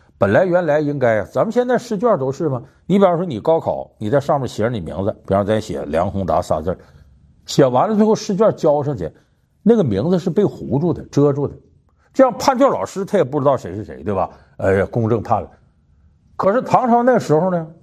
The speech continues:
这名是不糊的，就是谁判卷老师一看就知道，一看这谁，哦，我知道啊，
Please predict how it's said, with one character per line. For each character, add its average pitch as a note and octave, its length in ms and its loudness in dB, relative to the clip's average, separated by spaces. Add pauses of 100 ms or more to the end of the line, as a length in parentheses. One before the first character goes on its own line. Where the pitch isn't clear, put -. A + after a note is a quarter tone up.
(180)
这 A#3+ 160 2
名 D#3+ 260 2
是 F#3 100 2
不 G#3 220 -2
糊 E2+ 280 -4
的， D#3+ 120 -6 (1600)
就 A#3+ 140 6
是 D#4+ 220 4
谁 G3 180 4
判 A#3+ 200 0
卷 A#3 80 2
老 D3 120 4
师 G3 140 -2
一 G3+ 100 4
看 A3 220 2
就 C3+ 100 0
知 E2+ 200 -8
道， A2 120 -6 (680)
一 F3 140 4
看 A3 160 2
这 G3 140 0
谁， E3 160 -2
哦， G3 80 -2
我 D#3+ 180 2
知 F3+ 200 0
道 D#4+ 240 0
啊， C#4 40 -10